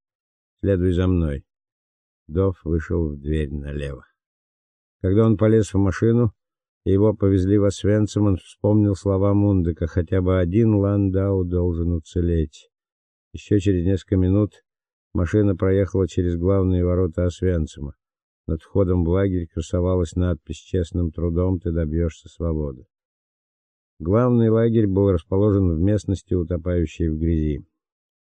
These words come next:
Один за другим шли деревянные бараки, разделённые высокими заборами из колючей проволоки, по которой шёл электрический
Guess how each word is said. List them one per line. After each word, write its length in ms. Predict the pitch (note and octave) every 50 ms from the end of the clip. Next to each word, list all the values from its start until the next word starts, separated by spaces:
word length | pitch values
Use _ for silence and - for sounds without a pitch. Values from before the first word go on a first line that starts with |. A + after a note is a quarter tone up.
| _ _ _ _ _ -
Один 280 | G2 G2 G#2+ A#2+ A#2+
за 100 | G2+ A2+
другим 400 | A2 G#2 A2 G#2+ G#2 A#2+ B2 A#2
шли 220 | G2+ - G#2+ G#2 G2+
деревянные 640 | F#2 G2+ G2 G2 G#2 G#2+ G#2+ G#2 G2+ G2 F#2+ F#2
бараки, 520 | E2+ F#2 F#2+ G2+ G#2+ G#2+ - - A#2 G#2 - _ _ _ _ _ _ _ -
разделённые 680 | F#2 F#2+ F2 E2+ G2 G2 G#2 G#2+ G#2+ G#2 G2+ G2+ G2
высокими 520 | F#2 F#2 F2 - G#2+ G#2 F#2+ - G2 G2 F#2+
заборами 560 | F2+ F2+ F2+ F2 F#2 G2+ G2+ G2 G2 F#2+ F#2
из 100 | E2+ -
колючей 420 | - - F#2 F#2 F2+ - - F2
проволоки, 560 | D#2 - F#2 G2 G#2 G2+ F#2+ F#2+ F2+ - - E2+
по 100 | - -
которой 380 | - D#2+ C#2+ F2 F2+ F2+ F2
шёл 360 | E2 - - F#2 F2+ F#2 F2
электрический 760 | E2 D#2+ D#2 - - F#2+ E2+ D#2+ - - - - - E2+ D#2+